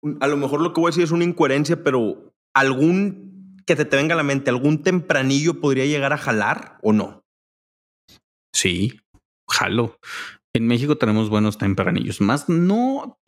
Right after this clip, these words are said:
Speaker 2: eh, eh, no los, no los queramos encasillar como el tempranillo español. Por ejemplo, Bodegas Balu-, Bajalupano tiene un tempranillo marca Diablo, bien chingón.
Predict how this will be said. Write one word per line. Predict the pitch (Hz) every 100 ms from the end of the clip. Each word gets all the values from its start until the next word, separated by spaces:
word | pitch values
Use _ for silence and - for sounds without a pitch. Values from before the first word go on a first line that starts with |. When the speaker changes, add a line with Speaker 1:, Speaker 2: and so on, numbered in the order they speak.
| -
Speaker 2:
eh, | 147 147 120 - _ _ - - -
eh, | - -
no | 143 151
los, | 180 202 - - - - - - -
no | 147 143 147 160 185 220 180
los | 208 185 165 -
queramos | - 127 131 143 156 160 151
encasillar | 147 117 107 117 110 107 117
como | 139 127
el | 113 - -
tempranillo | 101 - 107 110 113
español. | 104 101 95 101 -
Por | - 107
ejemplo, | - 170 165 120 180 - - - _ -
Bodegas | 110 120 123
Balu-, | 113 101 98 -
Bajalupano | 101 104 101 - 135 127
tiene | 135 110
un | 113
tempranillo | 120 110 - 101 110 107
marca | 101 104 104 - 107
Diablo, | 101 101 107 123 - -
bien | 110 131
chingón. | 143 139 104 101 120